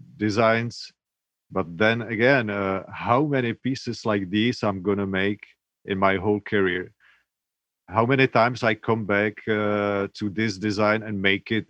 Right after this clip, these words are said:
in such a large, uh, dimension? And, uh,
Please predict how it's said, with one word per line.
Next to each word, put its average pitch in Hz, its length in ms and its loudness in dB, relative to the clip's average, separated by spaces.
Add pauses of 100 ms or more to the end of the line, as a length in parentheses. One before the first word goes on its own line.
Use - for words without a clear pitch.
in 104 520 -4
such - 440 -6
a 98 420 0 (400)
large, 104 880 0
uh, 101 260 0
dimension? 101 840 -2 (760)
And, 92 600 -4
uh, 90 640 -4